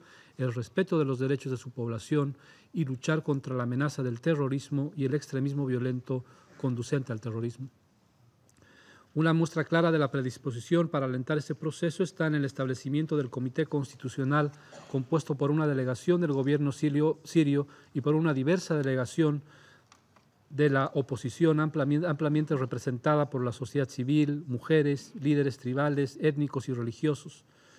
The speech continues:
todos juntos conformando y representando de forma inclusiva a sectores mayoritarios de la sociedad en Siria con el fin de debatir la redacción de una reforma constitucional. Destacamos que parte de dicho acuerdo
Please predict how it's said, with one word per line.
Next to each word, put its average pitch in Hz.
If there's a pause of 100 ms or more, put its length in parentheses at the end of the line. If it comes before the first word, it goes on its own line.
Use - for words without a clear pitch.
(640)
todos 143
juntos 180
conformando 147
y 165
representando 143
de 135
forma 151
inclusiva 170 (420)
a 123 (180)
sectores 160
mayoritarios 135
de 143
la 131
sociedad 143
en 123
Siria 151
con 123
el 117
fin 165
de 143
debatir 156 (440)
la 131
redacción 143
de 139
una 143
reforma 127
constitucional. 120 (1300)
Destacamos 175
que 147
parte 165
de 156
dicho 170
acuerdo 190